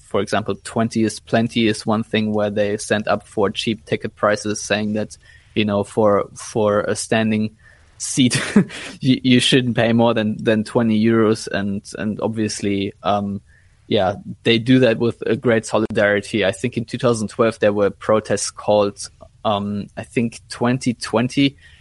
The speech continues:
basically, and they stayed silent for the first twenty minutes collectively,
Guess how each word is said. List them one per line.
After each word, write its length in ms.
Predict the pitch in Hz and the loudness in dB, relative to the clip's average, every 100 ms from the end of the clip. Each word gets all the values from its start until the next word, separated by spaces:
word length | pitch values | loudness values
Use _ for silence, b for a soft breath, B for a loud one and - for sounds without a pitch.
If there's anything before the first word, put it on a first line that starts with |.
| b | b
basically, 600 | 120 120 127 - 123 101 | 0 2 -2 0 2 2
and 240 | 101 110 110 | 0 -2 0
they 240 | 110 107 | 0 0
stayed 340 | - 123 113 | -2 0 0
silent 400 | - 107 110 113 | 0 0 2 -2
for 180 | - 117 | 0 2
the 200 | 110 104 _ - | 2 -2 _ -8
first 360 | - 113 - | -2 -2 -4
twenty 240 | - 117 107 | -2 0 0
minutes 380 | 110 110 - | 0 -2 -6
collectively, 800 | - 110 101 - 113 - 110 120 | -2 2 2 0 -4 -2 -2 -2